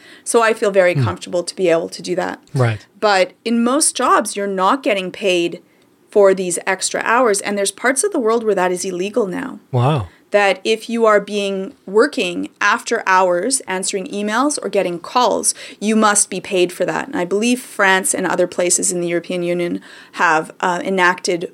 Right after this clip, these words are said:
Speaker 1: ways of making sure that you are not being taken advantage of, because you are being taken advantage of if that is what you are expected to do.
Speaker 2: Right.
Speaker 1: And there are many places that say, "You know what, the job is nine to five, but most people work till six."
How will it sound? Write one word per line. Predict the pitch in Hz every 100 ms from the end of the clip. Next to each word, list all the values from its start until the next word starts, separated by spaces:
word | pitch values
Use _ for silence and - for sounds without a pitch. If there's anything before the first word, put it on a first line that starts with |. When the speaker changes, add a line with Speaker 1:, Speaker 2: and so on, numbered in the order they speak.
| -
Speaker 1:
ways | 180 180 175 170
of | 180 175
making | 170 165 175
sure | 170 - 190 180
that | 175 -
you | 185
are | 170
not | 175 180 185
being | 185 165
taken | - 175 -
advantage | 170 180 170 - -
of, | 69 - - - - -
because | 254 - 240 214 202 - _ _ _ -
you | 196 262
are | 240
being | 208 190 175
taken | 170 180 180
advantage | 180 175 185 185 175 180
of | 165
if | 175 -
that | 175 170
is | 156
what | 175 -
you | 185
are | 165
expected | 165 - 156 156 -
to | -
do. | 175 143 190
Speaker 2:
Right. | 131 110 101
Speaker 1:
And | 202
there | 208 202
are | 190
many | 180 185 226 240 175
places | - 160 160 170 165
that | 165
say, | - 175
"You | 180
know | 208
what, | 214 190
the | 175
job | - 175 185 180
is | 180 170 160
nine | 175 170 170
to | -
five, | - 175 165
but | - 190
most | 160 160
people | 175 - 160
work | 87 -
till | - -
six." | - - - -